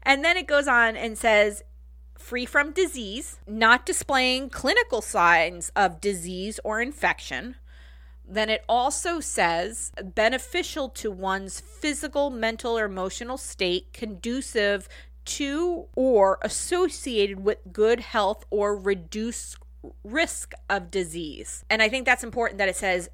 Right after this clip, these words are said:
reduced risk of disease. And I think that's gonna play a key part in this discussion here. The next one is showing physical, mental, or emotional well-being. And then another one is not small or feeble.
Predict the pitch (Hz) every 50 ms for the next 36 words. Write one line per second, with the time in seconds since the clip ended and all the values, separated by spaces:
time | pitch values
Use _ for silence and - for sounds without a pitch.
0 | - - - - 190 202 214 226 233 202 190 170 - 254 277 294 285 - - -
1 | - - - - - - - 185 175 165 190 214 214 214 - - - - - -
2 | - - - - - 180 165 151 - 185 175 160 147 165 160 156 - - - -
3 | - - 175 185 180 175 214 202 - 233 226 - - 240 226 - - 220 202 190
4 | 190 - - 220 208 - - 220 208 190 - - 180 175 175 170 165 - - 170
5 | - - - 208 - - 170 151 - - - - - - - - - - - -
6 | - - - - - - - - - - - - - - - 196 214 233 233 -
7 | - 262 254 247 247 - - 220 214 196 - - 254 226 214 220 220 220 214 -
8 | - - 370 330 - 330 - - 339 311 302 294 262 240 254 262 254 - 269 262
9 | 254 - - 220 208 202 202 208 226 247 240 - 285 269 262 254 220 233 226 233
10 | 220 196 220 196 175 170 170 185 226 302 - - - 226 226 226 233 226 220 226
11 | 214 220 208 214 202 196 185 - 208 208 190 - - - 202 190 180 175 160 -
12 | - 175 165 - - -